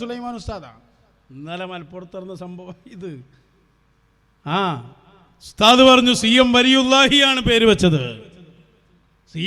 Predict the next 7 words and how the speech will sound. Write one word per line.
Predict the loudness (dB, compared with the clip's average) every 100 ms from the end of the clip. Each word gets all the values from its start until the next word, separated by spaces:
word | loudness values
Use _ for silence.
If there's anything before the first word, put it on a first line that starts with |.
| 0
എം | 2 0
വലിയുല്ലാഹി | 0 -2 0 0 0 0 -2
പേര് | -2 0
വെച്ച | -4 -4 -6
ഉസ്താദിന് | -8 -6 -2 -2 -2 -2
അറിയാലോ, | 0 2 4 2 -2 -12 -20 -20 -20 _ _ _ -2
പ്രസംഗിക്കുന്ന | -2 -2 -4 -6 -6 -6